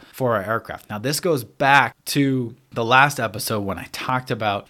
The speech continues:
the stability of our aircraft. That's how they determine the acceptable range of weights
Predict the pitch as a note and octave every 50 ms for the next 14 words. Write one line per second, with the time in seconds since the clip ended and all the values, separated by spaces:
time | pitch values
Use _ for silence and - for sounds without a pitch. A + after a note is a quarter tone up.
0 | _ - G2 - - - A#2 G#2+ G#2+ G#2+ G#2+ G#2+ G#2 G#2+ G2 F2 F2+ E2 - G#2
1 | G2+ G2+ - - - - - - - - - A#2+ A2+ B2+ C#3+ - D#3 D3+ D3+ D3
2 | C#3 B2+ A#2+ A2+ - - G#2 G2 - - - D3+ D3+ D3+ D3+ C#3+ B2+ A2 G#2+ G#2
3 | G2+ F#2+ F2 - - - - B2+ B2 B2 - - D3 C#3 C#3 C3+ B2+ A#2 A#2 A#2
4 | A#2+ A#2 A#2 A#2+ G#2+ G2 F2 E2+ F#2+ F#2+ G2 A#2+ D#3+ A3+ - - - -